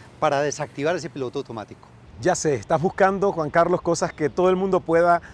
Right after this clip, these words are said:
Speaker 2: llevarse de manera práctica para su cotidianidad. Mira, el piloto automático se quita cuando tú empiezas a tomar control de la respiración.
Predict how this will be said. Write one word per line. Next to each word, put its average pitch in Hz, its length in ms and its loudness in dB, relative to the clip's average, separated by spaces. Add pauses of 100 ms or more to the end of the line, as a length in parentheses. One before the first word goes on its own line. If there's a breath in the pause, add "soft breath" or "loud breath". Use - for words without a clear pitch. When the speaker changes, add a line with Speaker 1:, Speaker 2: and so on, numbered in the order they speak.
(140 loud breath)
Speaker 2:
llevarse 151 380 0
de 160 80 -2
manera 147 280 0
práctica 156 460 -4
para 131 180 -2
su 135 120 -8
cotidianidad. 120 640 -6
Mira, 160 240 -4 (480 loud breath)
el 160 100 -2
piloto 196 300 -2
automático 196 500 -6
se 165 120 -8
quita 180 260 -10
cuando 139 260 -4
tú 147 120 -8
empiezas 160 560 -6
a 131 80 -8
tomar 139 260 -6
control 139 320 -4
de 139 100 -4
la 131 120 -2
respiración. 104 640 -10